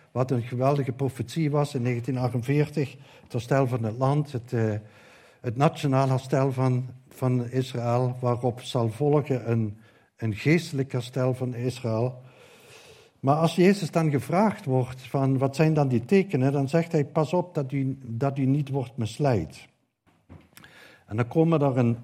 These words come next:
opsomming van te-, eh, van tekenen, van, eh,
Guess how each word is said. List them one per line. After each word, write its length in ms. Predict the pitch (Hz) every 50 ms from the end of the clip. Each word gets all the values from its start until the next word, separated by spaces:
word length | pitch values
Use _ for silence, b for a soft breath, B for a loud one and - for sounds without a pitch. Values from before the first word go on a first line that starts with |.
| -
opsomming 580 | - 165 160 - - - 175 151 160 160 151 131
van 300 | - 123 120 117 - -
te-, 280 | - 165 156 127 117
eh, 120 | 117 120 117
van 360 | 113 - 123 117 113 110 117 -
tekenen, 600 | - 156 160 165 - - 151 139 135 135 147 147 - B B B B B B B B B B
van, 380 | - - 127 123 120 120 120
eh, 360 | 120 117 117 117 117 117 117